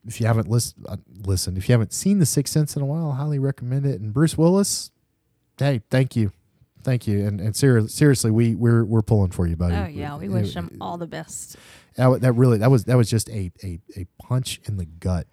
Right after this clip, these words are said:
Speaker 1: And
Speaker 2: <laughs> It
Speaker 1: I,
Speaker 2: really
Speaker 1: I
Speaker 2: was.
Speaker 1: talk in this episode about what Bruce means to me personally.
Speaker 2: Mm-hmm.
Speaker 1: So, so, uh, check that. A-, another quick, quick, very quick story. Um, I'm pretty sure back around ninety-eight, I was, uh, I was in college at the time.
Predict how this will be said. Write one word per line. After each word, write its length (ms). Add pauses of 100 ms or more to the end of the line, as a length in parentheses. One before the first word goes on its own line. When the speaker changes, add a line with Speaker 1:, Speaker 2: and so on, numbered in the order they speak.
Speaker 1:
And 120
Speaker 2:
<laughs> 20
It 20
Speaker 1:
I, 120
Speaker 2:
really 300
Speaker 1:
I 140
Speaker 2:
was. 100
Speaker 1:
talk 360
in 100
this 180
episode 500
about 320
what 240
Bruce 280
means 340
to 100
me 380 (300)
personally. 480
Speaker 2:
Mm-hmm. 280
Speaker 1:
So, 0 (680)
so, 340
uh, 260
check 200
that. 220 (220)
A-, 220
another 300
quick, 220 (200)
quick, 180 (260)
very 240
quick 200
story. 380
Um, 340 (1040)
I'm 140
pretty 300
sure 280
back 360
around 340
ninety-eight, 600 (400)
I 120
was, 300
uh, 360
I 40
was 100
in 80
college 440
at 100
the 60
time. 400